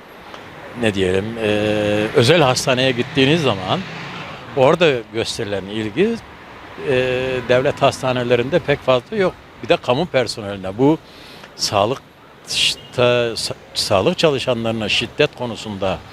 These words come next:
kendilerine verilen hakları yanlış değerlendirenler var. Mesela bir, bir adres bile soramıyorsunuz bazılarına. "Acile nereden gideceğim?" diye sorduğunuz zaman ters cevap veriyor. "Git,"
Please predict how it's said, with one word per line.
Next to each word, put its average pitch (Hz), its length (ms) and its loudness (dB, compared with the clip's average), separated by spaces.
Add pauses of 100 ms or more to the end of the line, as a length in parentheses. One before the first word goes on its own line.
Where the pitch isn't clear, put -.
(880)
kendilerine 113 560 2
verilen 107 300 0
hakları 120 520 0
yanlış 160 420 0
değerlendirenler 127 760 2
var. 87 220 -2 (720)
Mesela 107 460 4 (140)
bir, 127 100 -6 (400)
bir 151 180 6
adres 113 360 2
bile 117 120 -4
soramıyorsunuz 101 720 -4
bazılarına. 87 560 0 (880)
"Acile 107 460 4
nereden 113 380 2
gideceğim?" 101 440 0
diye 104 140 -2
sorduğunuz 110 560 0
zaman 101 300 0 (560)
ters 160 200 0
cevap 95 380 -2
veriyor. 82 320 -4 (1800)
"Git," - 100 2